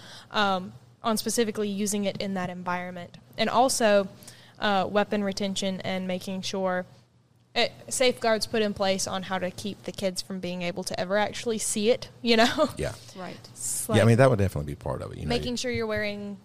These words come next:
Speaker 1: clothing that keeps it from being noticeable. The children in the class should probably not know you have it.
Speaker 2: Yep.
Speaker 1: Um, especially in a high school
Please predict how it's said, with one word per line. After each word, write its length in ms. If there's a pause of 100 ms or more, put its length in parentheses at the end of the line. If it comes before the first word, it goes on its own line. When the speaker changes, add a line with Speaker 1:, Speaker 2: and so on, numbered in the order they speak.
(220)
Speaker 1:
clothing 500
that 140
keeps 260
it 100
from 180
being 360
noticeable. 720 (460)
The 240 (160)
children 320
in 100
the 80
class 380
should 340 (100)
probably 420
not 220
know 200
you 180
have 260
it. 140 (140)
Speaker 2:
Yep. 160 (400)
Speaker 1:
Um, 480
especially 560
in 100
a 60
high 180
school 380